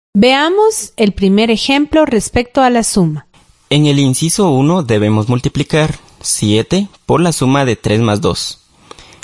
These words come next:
Speaker 2: Aplicando la propiedad distributiva tenemos siete por tres más siete por dos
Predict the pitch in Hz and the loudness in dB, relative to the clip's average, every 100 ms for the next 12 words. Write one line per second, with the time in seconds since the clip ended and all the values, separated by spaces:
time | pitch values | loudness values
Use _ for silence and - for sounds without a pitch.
0 | - - - 113 104 104 113 123 143 131 | -12 -6 -4 -2 -2 0 0 -2 -2 -2
1 | 110 110 - 151 160 180 143 165 - 107 | 0 -2 -2 -2 -2 -2 -2 -2 0 0
2 | 101 95 - - _ _ _ - - - | 0 -4 -8 -16 _ _ _ -20 -16 -8
3 | - 107 101 - 127 - 151 - 113 113 | -4 0 0 -2 -4 -2 -4 -2 -2 0
4 | 175 - - - _ _ - 110 104 123 | -2 -8 -14 -20 _ _ 0 0 0 -2
5 | - - - _ _ _ - - 104 101 | -4 -8 -12 _ _ _ -10 -4 -2 -2
6 | 123 - 151 127 143 214 - - | -2 -2 -2 0 -2 -2 -8 -12